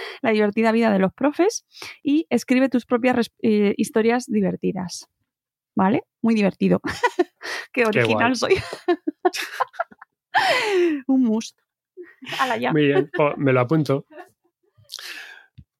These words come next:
Speaker 2: Pues venga, vamos con el siguiente, hablando de mascota. Vamos con una historia de superhéroes, de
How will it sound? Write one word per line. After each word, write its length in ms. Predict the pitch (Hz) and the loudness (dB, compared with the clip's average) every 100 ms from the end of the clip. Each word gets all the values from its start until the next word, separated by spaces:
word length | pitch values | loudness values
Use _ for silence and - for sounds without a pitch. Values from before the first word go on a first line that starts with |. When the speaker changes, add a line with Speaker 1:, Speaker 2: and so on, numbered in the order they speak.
| _ - | _ -6
Speaker 2:
Pues 320 | 175 165 165 | -2 0 0
venga, 240 | 214 196 | 0 0
vamos 200 | 165 202 | 0 0
con 180 | 226 208 | -2 0
el 180 | 185 175 | 0 0
siguiente, 480 | - 156 175 175 220 | -2 -2 -2 0 0
hablando 400 | 170 160 175 175 | 0 0 0 0
de 600 | 165 156 151 147 143 143 | 0 0 2 2 2 2
mascota. 480 | 131 - 151 127 120 | 0 0 -2 0 0
Vamos 220 | 143 147 | 0 0
con 100 | 165 | 0
una 80 | 156 | -2
historia 300 | - 143 135 | -2 -2 0
de 100 | 131 | 0
superhéroes, 720 | 131 127 151 165 175 226 - | -2 -2 0 0 -2 -4 -8
de 680 | 147 143 131 123 120 113 | -2 0 2 2 0 0